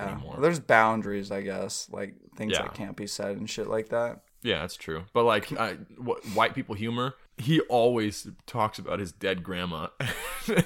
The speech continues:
Speaker 1: I think it's so funny. Like,
Speaker 2: Uh-huh.
Speaker 1: obviously, you know, grandma's dying is not funny, but the way he brings it up is fucking hilarious.
Speaker 2: Yeah, comedians get a, well, it's, it's all kinda done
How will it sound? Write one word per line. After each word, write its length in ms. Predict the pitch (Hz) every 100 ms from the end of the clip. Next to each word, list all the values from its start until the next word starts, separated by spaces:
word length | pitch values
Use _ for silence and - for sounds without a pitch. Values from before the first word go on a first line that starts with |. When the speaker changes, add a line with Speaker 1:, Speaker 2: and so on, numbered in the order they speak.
| -
Speaker 1:
I 140 | 226
think 320 | - 190 135
it's 100 | -
so 360 | - - 143 151
funny. 380 | - 147 135 98
Like, 260 | 107 107
Speaker 2:
Uh-huh. 400 | 117 113 107 104 104 _ _ _ _ -
Speaker 1:
obviously, 440 | 160 165 - 123
you 80 | 107
know, 180 | 101 92 -
grandma's 360 | 117 113 101
dying 320 | 90 95 87 85
is 140 | 85
not 180 | 85 76
funny, 260 | 82 76 76
but 240 | - 85
the 60 | 95
way 280 | 101 120
he 140 | 120 123
brings 360 | 95 104 101
it 80 | 95
up 260 | 87 78 -
is 200 | 78 -
fucking 400 | - 82 82 80
hilarious. 840 | 73 78 71 - - - - - _ _ - 151
Speaker 2:
Yeah, 180 | - 117
comedians 520 | - 131 147 170 147
get 180 | 151 127
a, 300 | 123 110 - - - - _
well, 220 | 135 135
it's, 200 | 131 -
it's 300 | - - 110
all 220 | 117 131 151
kinda 260 | 120 104
done 440 | 104 107 104 101